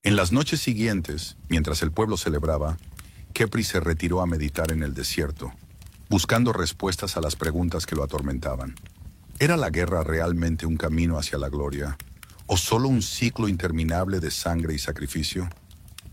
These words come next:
En el año mil quinientos veinte, Kepri se convirtió en un líder respetado, pero la sombra de Montu seguía presente en su vida.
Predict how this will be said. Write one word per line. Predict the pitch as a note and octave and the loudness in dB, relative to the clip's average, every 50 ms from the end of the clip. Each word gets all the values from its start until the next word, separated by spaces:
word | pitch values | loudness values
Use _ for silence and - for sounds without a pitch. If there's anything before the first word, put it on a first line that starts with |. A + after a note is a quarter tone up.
| - - | 2 4
En | - C#3 | 6 6
el | C#3 C#3 D#3 | 6 6 4
año | F3 F#3+ F3+ E3 C#3 | 4 4 4 6 4
mil | B2+ C3 C#3 C#3+ C#3 C3 | 4 4 4 4 2 2
quinientos | B2+ - A#2+ A#2+ A#2 A2+ A2+ G#2 A2 F#2 E2+ | 2 2 2 4 2 2 2 0 0 -2 0
veinte, | E2 G#2 G#2+ G2+ F2+ D#2+ - D2 C#2 C2 C2+ - - - - - - | 0 2 2 2 2 0 -2 -4 -6 -6 -8 -12 -16 -20 -20 -16 -2
Kepri | - - D3+ D3+ - D#3 C#3 | 2 2 2 4 4 2 2
se | - - G#2 | 2 0 0
convirtió | - G#2 G2 F#2+ F#2 F2+ E2+ - - A2+ A2 G2+ | 2 2 2 4 4 2 2 2 2 2 2 4
en | G2 | 4
un | G2 G2+ G2 F#2+ | 4 4 4 4
líder | G2 A2+ A#2 G#2+ G#2 G2+ F#2+ F#2+ F#2 - - | 4 4 4 4 4 2 2 0 -2 -4 0
respetado, | - F#2 F2 - - F2+ D#2 - E2 D2+ C#2+ - B1+ B1+ - - - - - - - - - - | 0 2 2 2 0 0 2 4 2 2 2 0 -2 -6 -10 -12 -16 -20 -20 -20 -20 -2 2 4
pero | A#2 A2+ G#2+ | 4 6 4
la | G2+ F2+ | 4 2
sombra | - - C#3 D3 D3 D3 | 2 2 2 4 4 4
de | C3+ B2 | 4 4
Montu | G#2+ G2+ A2 A2 A2 G#2+ - F#2+ F#2 | 4 4 4 4 2 2 0 0 -2
seguía | F2 - F#2 E2+ F#2 F#2+ F#2 | -2 0 0 0 2 2 2
presente | E2+ E2 D#2+ - - F#2 E2+ D#2+ D#2 | 0 0 -2 0 0 0 0 2 0
en | D2 | 0
su | - - D#2 | 0 0 0
vida. | D#2 D#2+ C#2 C2+ B1 - | 0 0 0 -2 -6 -10